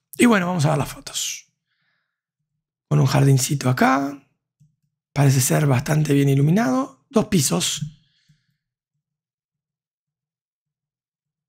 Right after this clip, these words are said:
Baño. Y tiene un, eh, segundo subsuelo. Bastante grande parece el apartamento. Ah, es una casa. Tienen dos,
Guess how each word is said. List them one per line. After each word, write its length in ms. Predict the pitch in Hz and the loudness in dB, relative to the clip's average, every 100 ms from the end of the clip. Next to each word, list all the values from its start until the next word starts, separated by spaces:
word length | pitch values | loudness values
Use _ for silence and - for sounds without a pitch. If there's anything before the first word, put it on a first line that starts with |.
| _ _ _ _ - | _ _ _ _ -4
Baño. 280 | 170 190 370 - - | 0 0 -2 -6 2
Y 160 | 196 | 2
tiene 300 | 160 185 180 | 4 0 0
un, 480 | - 403 170 175 349 - _ _ _ - | -6 0 2 2 -2 -10 _ _ _ -2
eh, 280 | 156 151 143 | 2 2 0
segundo 380 | - 160 156 147 | 0 2 2 0
subsuelo. 720 | - 143 143 131 123 123 - _ _ _ _ _ _ - | -4 -2 0 2 0 -4 -8 _ _ _ _ _ _ -4
Bastante 300 | - 269 208 | 0 2 2
grande 280 | 160 147 151 | 0 -2 -4
parece 260 | 135 127 | -4 -2
el 60 | 147 | 0
apartamento. 560 | 143 156 190 220 - - | 0 0 2 2 0 -2
Ah, 100 | 226 | -2
es 120 | - | -4
una 140 | 160 | -8
casa. 600 | - - - 139 147 - _ _ _ _ _ | -8 -8 -6 -8 -12 -16 _ _ _ _ _
Tienen 460 | - 185 170 151 - _ _ _ _ | -2 0 0 -4 -12 _ _ _ _
dos, 340 | 254 262 | 0 0